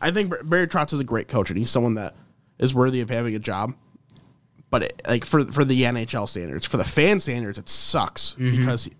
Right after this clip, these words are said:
Speaker 1: he, he forces his team to play a certain way. If you don't, you don't play, 'cause it's kinda like what the Patriots do. Patriots just win by committee, and that's what Barry Trotz does. And he likes to win by committee defensively compared to John Cooper likes to win by committee, you know, a little more offensively with the support of your goaltender. So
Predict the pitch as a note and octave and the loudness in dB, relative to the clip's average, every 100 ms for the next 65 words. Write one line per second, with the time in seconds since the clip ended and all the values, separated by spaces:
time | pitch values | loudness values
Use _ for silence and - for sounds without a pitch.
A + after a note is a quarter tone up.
0 | _ - - - C3+ - E3 E3+ E3 C3 | _ -14 -4 0 2 6 4 4 -2 -4
1 | D#3+ C#3+ C3+ B2+ C3+ B2 B2 A#2 A#2+ B2 | 2 2 4 4 4 4 2 0 -2 -4
2 | - A2+ A#2 - C#3+ A2+ G#2 - - _ | -4 -2 -2 -2 -2 0 -2 -8 -20 _
3 | _ - A#2 G#2+ - - - - - - | _ -6 -4 -4 -10 -20 -20 -20 -14 0
4 | E3+ E3 E3 D#3+ F3 F3 F3 - B3 D3 | 0 2 -2 0 2 2 0 0 0 0
5 | - - - - - E3+ F#3 F3 E3 E3+ | -4 -20 -20 -4 2 2 2 -6 -2 0
6 | E3 D3 F3 D3+ A#2 B2 B2 A#2 D3+ C3+ | 0 0 0 0 0 -4 -4 -4 -4 -2
7 | C3 D#3+ D3+ - G#2 G2+ - - - - | -2 0 0 -2 -6 -6 -8 -16 -20 -20
8 | - - B2+ B2 C3+ C3+ C3 C3+ C3+ B2 | -14 -2 0 0 0 0 0 -2 -2 0
9 | A#2+ B2+ B2 A#2+ A#2+ F3+ C3+ A#2+ A#2+ A#2 | -2 -4 -4 -4 0 0 0 -4 -6 -6
10 | A#2+ A2+ B2 A#2 B2+ A#2+ G#2+ G#2+ G#2+ - | -4 -4 -4 -4 -4 -4 -4 -4 -4 -2
11 | A2+ G2+ F#2 G2 E2+ C2+ - F#2+ E2 G#2 | 2 2 0 -2 -2 -2 -2 -2 0 -2
12 | G2 D2 A#2+ A#2+ A2+ - G#2 F#2+ A#2 - | 0 2 2 2 -4 -8 -10 -8 -8 -6
13 | - A#2 F2 D#2 G2 D2+ - C2+ - C2+ | 0 0 0 -2 -4 -4 -4 -2 -2 -2